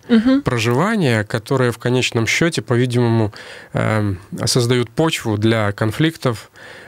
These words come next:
Speaker 2: э, может быть, э, непонимания между
Speaker 1: Мгм.
Speaker 2: недавно эм, эм, создавшими семью супругами.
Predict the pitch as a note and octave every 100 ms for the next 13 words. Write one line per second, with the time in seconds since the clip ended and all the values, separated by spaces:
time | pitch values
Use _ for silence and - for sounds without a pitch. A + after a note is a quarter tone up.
0 | - B2 G#2+ G2+ G2 G2 G#2+ B2 G#2 A2
1 | G2 - G#2+ G#2 G2+ G#2 B2 A#2+ A2 A2+
2 | C3 C3+ B2 A2+ A#2 A#2 A2+ A#2 A2 A2+
3 | A2 G#2+ A#2+ A#2 A2+ A#2+ A2 G#2 G2 -
4 | _ _ _ _ _ _ - - A2+ A2
5 | A2 G#2 G#2+ G2+ G#2 G#2+ G#2+ A2 - C3
6 | A#2+ A#2 - A2+ A2 B2 A#2+ A#2 A2 A#2+
7 | - A2+ B2 A#2+ A2+ G#2+